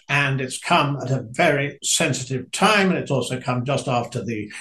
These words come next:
uh, release of the fifth series of The Crown, which is likely, from all the preview reports, to be extremely damaging for the royal family.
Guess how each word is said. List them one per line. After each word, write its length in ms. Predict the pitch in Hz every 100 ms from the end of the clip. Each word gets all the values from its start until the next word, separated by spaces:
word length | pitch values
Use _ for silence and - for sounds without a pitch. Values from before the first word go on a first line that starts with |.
| - -
uh, 220 | 113 117
release 420 | 123 143 143 -
of 240 | 117 101
the 140 | - 101
fifth 300 | - 196 190
series 500 | - 165 131 127 127
of 120 | -
The 120 | 127
Crown, 500 | 123 - 160 143 143
which 200 | 135 117
is 160 | 127 107
likely, 420 | 143 147 - 123
from 200 | 120 120
all 400 | - 151 165 131
the 100 | 120
preview 560 | - 165 135 117 107 113
reports, 540 | 120 - 143 123 -
to 60 | -
be 80 | 127
extremely 760 | 127 - - - 196 160 127
damaging 500 | 123 120 120 107 104
for 120 | - 120
the 80 |
royal 260 | 107 107 110
family. 460 | 127 110 107 107